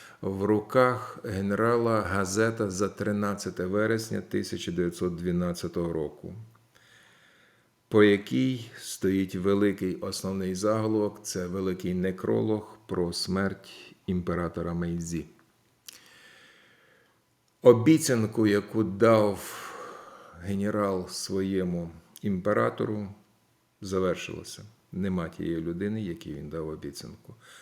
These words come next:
З нього знята окови обіцянку. Він вільний. І ця постановочна фотографія зроблена за півгодини до того, як генерал покінчить життя, своє життя самогубством.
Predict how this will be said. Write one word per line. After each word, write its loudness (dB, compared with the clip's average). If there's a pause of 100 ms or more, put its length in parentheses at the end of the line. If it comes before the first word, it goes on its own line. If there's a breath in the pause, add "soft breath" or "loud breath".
(160 loud breath)
З -4
нього 0
знята -4 (540 soft breath)
окови 0
обіцянку. -6
Він 0
вільний. -6 (1600 loud breath)
І -2
ця 10
постановочна 6
фотографія 4
зроблена 2
за 2
півгодини 0
до -2
того, 0
як -2
генерал -2
покінчить -10
життя, -8
своє -6
життя -8
самогубством. -10